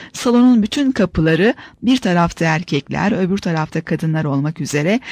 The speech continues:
eğlenen efendilerini gülümseyerek seyretmeye gelen uşaklarla doldu. Trepak bir Rus dansı.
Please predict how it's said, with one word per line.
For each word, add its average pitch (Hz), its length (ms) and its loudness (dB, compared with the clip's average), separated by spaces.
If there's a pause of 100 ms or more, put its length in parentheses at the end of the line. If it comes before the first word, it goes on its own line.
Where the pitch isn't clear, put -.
(260)
eğlenen 196 560 4
efendilerini 175 760 0
gülümseyerek 175 640 -2
seyretmeye 180 600 -6
gelen 175 260 -6
uşaklarla 190 720 -4
doldu. - 380 -10 (1120)
Trepak 190 600 -4
bir 233 200 -2
Rus 190 260 -4
dansı. - 480 -8